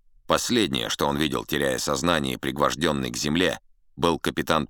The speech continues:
Пана Тенецкий, который в знак окончания боя и победы вложил свою саблю в ножны, торчавшие из груди Апуича.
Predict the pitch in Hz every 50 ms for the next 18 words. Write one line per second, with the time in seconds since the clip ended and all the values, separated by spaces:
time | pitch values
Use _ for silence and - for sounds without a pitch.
0 | _ - 87 80 71 65 - 76 76 78 73 65 - - - - 53 - - 62
1 | - 73 71 62 64 67 78 73 - 69 62 - 65 67 - - 76 69 67 67
2 | 67 65 65 67 80 78 71 69 65 62 - _ - - - - 67 62 65 73
3 | 95 80 64 55 50 - - _ _ _ _ - _ - 65 67 76 87 80 85
4 | 107 101 78 - - 69 69 67 62 - - - 82 67 65 64 62 58 64 71
5 | 82 87 78 - - 62 53 - - 58 57 - - - 82 69 - - - 67
6 | 65 62 57 57 58 62 60 60 57 65 64 58 53 _ - 65 58 53 52 -
7 | - - 52 50